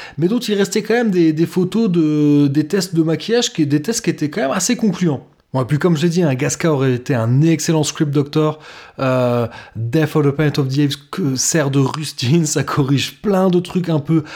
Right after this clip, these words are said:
un peu débiles, un peu mal pensés, euh, qu'on retrouve dans, dans la version finale de Beneath the Planet of the Apes.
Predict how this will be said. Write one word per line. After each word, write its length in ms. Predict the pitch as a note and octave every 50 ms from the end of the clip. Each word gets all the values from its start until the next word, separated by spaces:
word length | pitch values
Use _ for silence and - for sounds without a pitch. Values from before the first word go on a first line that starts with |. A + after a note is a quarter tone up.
| - - -
un 80 | -
peu 180 | C#3+ - D#3+ D#3+
débiles, 560 | C#3 B2 B2 E3 E3+ D3+ C#3 E3 F3 F3 E3+
un 80 | D#3 C#3+
peu 200 | - - D3+ D3
mal 360 | C#3+ D3+ E3 E3 E3 D#3+ D#3
pensés, 480 | - D#3+ D#3+ C#3+ - - D#3+ D#3 D3+ D#3 - - - - -
euh, 600 | C3 C3 C3 B2+ B2+ B2+ B2 B2 B2 B2 B2 B2 A#2
qu'on 120 | - -
retrouve 380 | B2+ - - - D#3 D3+ C#3+ C3+
dans, 500 | C3 C3+ B2 A#2+ A#2 A2+ A2+ A2+ A#2 A2+
dans 80 | A#2
la 120 | B2 B2 A#2+
version 280 | A#2+ B2+ - - D3
finale 300 | C#3 - C#3+ D3 C#3+ C#3
de 80 | C3 C3+
Beneath 400 | B2 B2+ C3+ C#3 C#3 C#3 C3 B2
the 60 | C3+
Planet 260 | C3 - C3 B2+ B2
of 100 | B2+ A#2
the 80 | A#2 A#2+
Apes. 280 | C3+ C#3 C#3 C#3 -